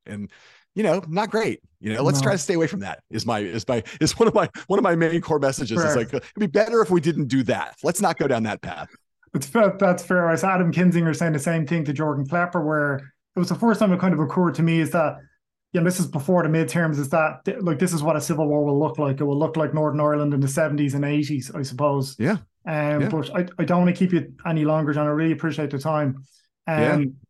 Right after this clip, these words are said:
Speaker 2: I'm a big fan of the circus, I said to you, but they need to figure out how to get it on Paramount Plus here.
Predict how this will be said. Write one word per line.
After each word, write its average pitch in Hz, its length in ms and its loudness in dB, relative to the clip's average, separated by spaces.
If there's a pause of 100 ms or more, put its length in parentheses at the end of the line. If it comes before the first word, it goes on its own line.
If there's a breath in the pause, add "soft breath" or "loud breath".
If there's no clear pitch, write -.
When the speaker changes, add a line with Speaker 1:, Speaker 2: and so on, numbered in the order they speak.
(200)
Speaker 2:
I'm 180 120 6
a 180 60 4
big 190 200 2
fan 233 260 2
of 196 80 2
the 170 80 2
circus, 196 340 0
I 175 60 2
said 185 300 2
to 185 100 2
you, 151 60 2
but 160 200 0
they 175 80 2
need 240 160 6
to 247 60 0
figure 240 260 2
out 226 120 4
how 208 80 2
to 185 100 0
get 202 180 4
it 185 80 2
on 180 120 2
Paramount 175 440 2
Plus 262 240 2
here. - 240 -6